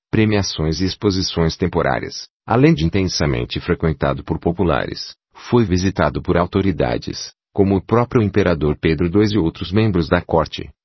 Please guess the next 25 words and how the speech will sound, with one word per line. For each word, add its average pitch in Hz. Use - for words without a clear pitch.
presidentes 87
da 85
província 95
e 120
governadores 104
do 80
estado. 50
A -
receptividade 76
do 92
público 87
exteriorizava-se, 82
também, 65
através 71
da 87
doação 87
de 78
objetos, 76
propiciando 87
a 71
constante 80
ampliação 87
dos 78
seus 92
mostruários. 76